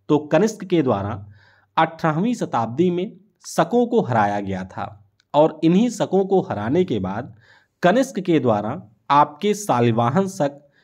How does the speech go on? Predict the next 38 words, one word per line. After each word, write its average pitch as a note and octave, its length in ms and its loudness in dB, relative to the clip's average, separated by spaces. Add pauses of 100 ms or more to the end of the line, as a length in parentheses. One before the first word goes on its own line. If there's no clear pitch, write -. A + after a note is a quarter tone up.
(200)
या D#3 340 6
फिर A#2 320 -8 (340)
शक C4 360 2
संवत C#3+ 540 -2
की F#3 100 2
शुरुआत A2 500 2
की G#2 140 0
गई G2 220 -2
थी। F#2+ 200 -8 (380)
तो C3 100 0
चाहे C#3 300 0
आप E3 160 2
इसको D3+ 280 -4
शक - 300 -2
संवत - 460 -2
कहिए D#3+ 380 -2 (360)
या E3+ 240 6
फिर F#3+ 200 -2
शालिवाहन A#2+ 640 0
शक E3 260 -4
कहिए, E3 440 -2 (160)
दोनों D3+ 380 4
का C#3 160 2
ही D#3+ 140 2
मतलब C#3 440 0
एक G2 180 -6
है। G2 160 -12 (460)
इसे G3+ 240 2
कब G3 140 4
अपनाया E3+ 400 2
गया? F3+ 260 -4 (480)
तो E3 120 6
बाईस D3+ 420 2
मार्च E3 340 0
नाइनटीन A#2 480 0
फिफ्टी D3 320 0
सेवन D3 380 0
को C#3 220 -4